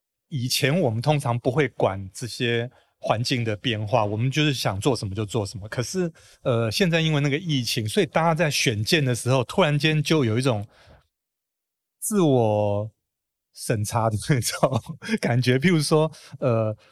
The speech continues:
比较大型的装置需要有那种所谓大规模运输的，我们会尽量考虑是不是减少。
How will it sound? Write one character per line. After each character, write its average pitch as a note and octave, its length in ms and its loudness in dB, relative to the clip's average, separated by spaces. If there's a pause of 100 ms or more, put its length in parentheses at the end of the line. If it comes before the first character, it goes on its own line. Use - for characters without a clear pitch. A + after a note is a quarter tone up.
比 - 80 -8
较 F3 140 2
大 D#3+ 240 2
型 B2+ 180 -2
的 B2+ 80 2
装 D3 320 2
置 C#3+ 240 -2
需 E3 200 0
要 D#3 140 2
有 A2+ 140 0
那 C#3 140 0
种 A#2+ 200 0
所 A2+ 200 -2
谓 C3+ 160 2 (100)
大 C#3 160 2
规 C3 180 2
模 B2 220 2
运 C#3+ 260 2
输 B2 300 -2
的， A#2 100 2
我 G#2+ 100 0
们 G#2+ 100 -2
会 C#3 120 2
尽 B2 240 -2
量 A#2 300 0 (300)
考 G#2+ 240 -2
虑 A#2 240 0
是 - 120 -8
不 A2+ 80 -6
是 A2+ 140 -4
减 G#2+ 340 -4
少。 - 300 -8